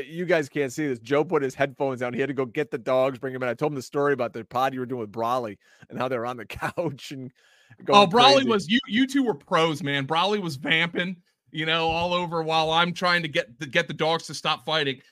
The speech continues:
Speaker 2: Now, now this time, my wife's not home yet, so they're just anticipating her returning home. And when she gets home, they're gonna freak out again, and you're gonna have to vamp again, Drake. <laughs> It's gonna be
Speaker 1: Well, it's
Speaker 2: one of
Speaker 1: all
Speaker 2: those.
Speaker 1: right.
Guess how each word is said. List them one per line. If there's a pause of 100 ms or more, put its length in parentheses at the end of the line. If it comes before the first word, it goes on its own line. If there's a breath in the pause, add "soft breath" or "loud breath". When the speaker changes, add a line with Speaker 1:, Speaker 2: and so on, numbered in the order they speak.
(120)
Speaker 2:
Now,
now
this
time,
my
wife's
not
home
yet,
so
they're
just
anticipating
her
returning
home. (240 soft breath)
And
when
she
gets
home,
they're
gonna
freak
out
again, (180 soft breath)
and
you're
gonna
have
to
vamp
again,
Drake.
<laughs>
It's
gonna
be
Speaker 1:
Well,
it's
Speaker 2:
one
of
Speaker 1:
all
Speaker 2:
those.
Speaker 1:
right.